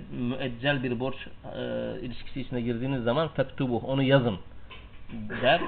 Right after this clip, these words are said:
Daha sonra "Yazamıyorsanız şahit bulundurun." der, rehin, e, alın der, gerekirse seferdeyseniz. Sonra der ki "Zalikum aksatu indallahi." Bu Allah'ın yanında adalete en yakın, en, en uygun olanıdır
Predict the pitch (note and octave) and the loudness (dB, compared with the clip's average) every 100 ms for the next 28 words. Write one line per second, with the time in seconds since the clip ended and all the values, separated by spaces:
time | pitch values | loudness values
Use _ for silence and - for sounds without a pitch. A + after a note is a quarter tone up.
0 | D#3+ C#3 C3+ C#3+ C3+ C3 - - C3+ C3 | 0 4 4 6 8 8 6 -2 4 6
1 | B2 C3 B2+ A#2+ B2 B2 - A#2 B2 C#3 | 6 4 4 2 0 0 4 4 4 2
2 | C3+ C#3 C3+ C#3 C#3 C3+ C3+ C3+ A#2+ A#2 | 0 2 2 0 4 4 4 2 -2 0
3 | C#3 C#3 - C#3 C3+ C3 C3+ C3 C3+ C3+ | 0 -2 -4 -2 0 2 2 0 0 0
4 | C3+ B2+ B2+ C3+ C#3 - C3+ B2+ C3 B2 | 0 0 -2 -2 -4 -6 -6 -2 -2 -2
5 | C3+ C#3 D#3 F#3 - - - - - - | -2 -2 -4 -4 -8 -10 -10 -10 -10 -10
6 | - D#3 E3 E3+ C3+ B2+ E3+ E3+ C#3+ E3 | -2 0 2 2 0 4 8 8 6 -2
7 | D#3+ - - C#3+ D#3+ D3 C3 A#2+ A#2 G#2 | -2 -2 -2 -4 0 0 2 2 2 2
8 | G2 A2 B2+ D#3+ C#3 C3+ D3+ C3+ B2 B2 | 0 0 0 2 2 2 2 2 0 0
9 | C3+ F#3+ F#3+ - - - - - - - | 2 2 0 -4 -4 -6 -8 -10 -8 2
10 | B2 B2 B2 C3 E3+ F3+ E3 D#3 C3 - | 4 6 4 4 0 2 2 2 0 -2
11 | F#3 - D3+ E3 - E3+ E3 D3 C#3 D3 | -6 -2 2 2 4 2 4 2 4 4
12 | B2+ A#2+ F#2 | 4 2 0